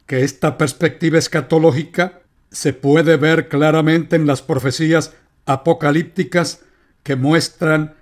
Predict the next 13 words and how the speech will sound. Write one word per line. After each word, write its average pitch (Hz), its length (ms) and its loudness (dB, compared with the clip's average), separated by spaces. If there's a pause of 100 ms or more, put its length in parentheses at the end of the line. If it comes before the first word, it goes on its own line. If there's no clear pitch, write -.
(140)
con 127 260 -2
claridad 160 760 0 (440)
y 156 80 -6
de 135 100 -2
manera 139 320 0
explícita 170 880 -4 (540)
el 139 140 -2
escenario 160 760 0 (220)
del 127 260 -4
fin 151 300 0
de 143 80 0
los 127 220 -4
tiempos 180 560 -2